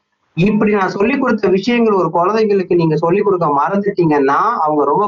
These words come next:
வல்னரபிளா இருப்பாங்க அபியூஸ்க்கு. So அது வந்துட்டு பாத்துக்கிட்டீங்கன்னா ஒரு விதமான செக்ஷுவல் ஹராஸ்மெண்டா, செக்ஷுவல் அபியூஸாவோ மாறுறதுக்கான வாய்ப்பு இருக்கு. ஒரே விஷயம்தான், எந்த மாதிரி குழந்தைங்க இந்த செக்ஷுவல் ஹராஸ்மெண்ட், இந்த செக்ஷுவல் அபியூஸ்ல இருந்து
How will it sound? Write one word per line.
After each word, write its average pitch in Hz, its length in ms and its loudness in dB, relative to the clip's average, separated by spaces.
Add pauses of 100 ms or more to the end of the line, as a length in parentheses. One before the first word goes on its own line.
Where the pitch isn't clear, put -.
வல்னரபிளா 202 600 0
இருப்பாங்க 147 340 -2
அபியூஸ்க்கு. 147 580 -2 (480)
So - 180 -6 (420)
அது 190 300 0
வந்துட்டு 196 300 0
பாத்துக்கிட்டீங்கன்னா 160 600 0
ஒரு 175 200 -2
விதமான 160 400 -2
செக்ஷுவல் 160 400 -2
ஹராஸ்மெண்டா, 139 540 -2
செக்ஷுவல் 143 400 -2
அபியூஸாவோ 143 540 -2 (140)
மாறுறதுக்கான 135 540 -2
வாய்ப்பு 123 300 -4
இருக்கு. - 180 -18 (680)
ஒரே 151 420 0
விஷயம்தான், 151 460 -2 (720)
எந்த 180 320 0
மாதிரி 220 300 0
குழந்தைங்க 165 360 0
இந்த 185 180 2
செக்ஷுவல் 160 440 -2
ஹராஸ்மெண்ட், 147 400 -2
இந்த 151 100 0
செக்ஷுவல் 147 360 -2
அபியூஸ்ல 139 440 -2
இருந்து 147 400 0